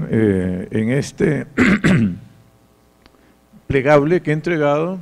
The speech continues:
ve, ahí está lo que soy, ¿verdad? No soy ni más ni soy menos que esto. Ve, véanlo, yo creo que puede gustarles. Eh, tal vez no puede gustarle la figura, pero de ahí, eh, esta es la que es, ¿verdad?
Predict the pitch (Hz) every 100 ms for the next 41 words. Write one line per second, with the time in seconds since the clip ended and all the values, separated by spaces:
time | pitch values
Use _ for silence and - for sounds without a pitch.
0 | - _ _ _ _ _ _ _ _ _
1 | - 180 139 151 196 196 214 202 170 185
2 | 120 104 151 175 120 127 175 185 160 165
3 | 180 151 147 160 165 170 156 196 175 -
4 | - - 214 214 156 123 175 220 147 135
5 | 156 180 131 - 127 156 147 - 123 110
6 | 139 180 - - _ _ _ _ _ _
7 | 123 117 101 92 95 - 123 151 190 -
8 | 180 190 165 - 160 175 185 151 143 165
9 | 196 185 139 131 180 190 123 101 101 110
10 | 104 101 - - 151 131 190 185 214 175
11 | 185 190 123 113 170 190